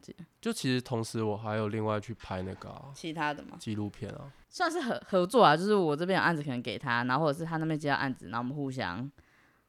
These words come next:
Speaker 1: 合作，
Speaker 2: 嗯。
Speaker 1: 然后也就四年。其实到现在我还是觉得就是合作蛮舒服的。
Speaker 2: 嗯，就是
Speaker 1: 有吗？
Speaker 2: 我觉得现在合作模式就变成比较像是我们不会经历很多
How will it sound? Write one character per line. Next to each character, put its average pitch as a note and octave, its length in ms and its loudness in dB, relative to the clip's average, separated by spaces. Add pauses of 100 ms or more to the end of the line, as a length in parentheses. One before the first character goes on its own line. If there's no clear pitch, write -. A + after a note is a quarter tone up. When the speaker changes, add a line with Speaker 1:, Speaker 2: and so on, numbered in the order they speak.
(100)
Speaker 1:
合 A#2 160 -4
作， G#2+ 300 0
Speaker 2:
嗯。 - 20 0
Speaker 1:
然 C3+ 100 2
后 D3 80 4
也 C3 200 0
就 C#3+ 160 -4
四 C#3+ 220 -6
年。 E2 200 -8
其 C4+ 160 -2
实 D#4+ 60 -4
到 D#4 200 2
现 B3+ 180 0
在 A#3 120 8
我 D3+ 60 6
还 D3 140 4
是 E3+ 60 4
觉 E3 120 -2
得 C3 80 -2
就 D3 80 -8
是 C3+ 400 -6
合 D#3 140 -6
作 D3+ 180 0
蛮 B2+ 180 -2
舒 B2 200 -8
服 C#3+ 80 -16 (120)
的。 - 80 -18 (680)
Speaker 2:
嗯， G2+ 360 -2
就 C3 120 -4
是 C3 300 2
Speaker 1:
有 A#2+ 120 4
吗？ D3 300 0 (220)
Speaker 2:
我 B2+ 80 -2
觉 D#3+ 80 4
得 G3+ 60 6
现 F#3 120 6
在 F#3 100 10
合 D3+ 160 4
作 D3+ 140 4
模 A#2 220 4
式 B2 140 -2
就 B2+ 140 2
变 B2 180 0
成 G#2 160 -2
比 F#2+ 100 -8
较 G2+ 160 0
像 G2+ 200 0
是 G2+ 420 -4 (140)
我 C3+ 100 -2
们 C3 120 2
不 C3+ 120 4
会 D3+ 80 8
经 C#3 240 2
历 C#3 100 6
很 G#2 180 0
多 G2+ 720 0